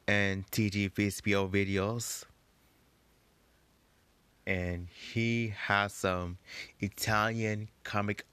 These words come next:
artist guests, but not international DuckTales and crew guests because of the, that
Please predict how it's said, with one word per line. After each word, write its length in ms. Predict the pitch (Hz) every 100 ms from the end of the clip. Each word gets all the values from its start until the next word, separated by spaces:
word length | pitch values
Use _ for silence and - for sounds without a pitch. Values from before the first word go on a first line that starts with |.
| -
artist 560 | 92 95 95 92 -
guests, 680 | - 95 85 90 - - - _ _ _ _ _ _ _ _ _ _ _ _ _ _ _ -
but 160 | 95 87
not 300 | 95 95 98
international 920 | 110 101 104 101 101 98 107 98 95 95
DuckTales 600 | - 95 - 101 98 101 - -
and 480 | 110 92 90 90 87
crew 400 | - 117 117 113
guests 680 | 101 87 82 80 - - - _ _ _ _ _ _ _ _ _ _ _ _ _ _ _
because 400 | - - 107 101
of 160 | 101 92
the, 220 | 92 92 -
that 240 | 92 87